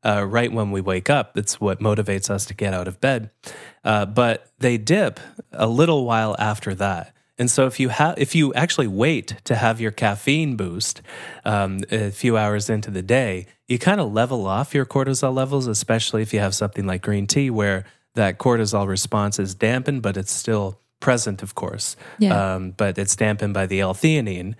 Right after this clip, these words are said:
Speaker 1: Uh, it, you have more consistent energy levels all morning long, and it's, it's a wonderful way. And because there's less caffeine in green tea, you don't feel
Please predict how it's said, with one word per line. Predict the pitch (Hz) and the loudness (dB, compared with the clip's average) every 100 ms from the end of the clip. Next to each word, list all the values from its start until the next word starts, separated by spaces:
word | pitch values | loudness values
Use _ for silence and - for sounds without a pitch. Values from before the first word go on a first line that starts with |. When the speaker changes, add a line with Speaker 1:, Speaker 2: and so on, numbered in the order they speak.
| - - - - | -14 -20 -10 0
Speaker 1:
Uh, | 107 104 101 | 2 2 0
it, | 123 - | -2 -2
you | 110 - 127 127 | -6 0 2 2
have | 127 139 120 | 2 0 0
more | 120 123 | 0 0
consistent | 120 107 - 131 - 110 - | 0 -2 0 -2 0 -2 0
energy | 120 131 117 98 | 0 0 0 0
levels | 95 92 92 92 - - - - | -2 -2 -4 -4 -6 -10 -20 -2
all | 110 107 | 2 2
morning | 107 107 107 101 | 2 0 0 -4
long, | 95 113 135 104 98 | -2 0 0 -2 -4
and | 95 | -2
it's, | 95 - - - - | -2 -4 -6 -12 -4
it's | 110 | 0
a | 107 | 2
wonderful | 110 147 143 120 | 2 0 0 0
way. | 117 156 | 2 2
And | 139 135 - | 2 -2 -2
because | 120 117 - 185 139 110 110 | -2 0 2 2 2 0 0
there's | 117 113 113 | 2 2 2
less | 113 110 | 2 2
caffeine | - 113 107 113 104 | 0 0 2 0 0
in | 98 | 0
green | 98 98 | -2 2
tea, | 151 151 | 0 2
you | 113 | 0
don't | 113 | -2
feel | - 123 120 | 0 0 0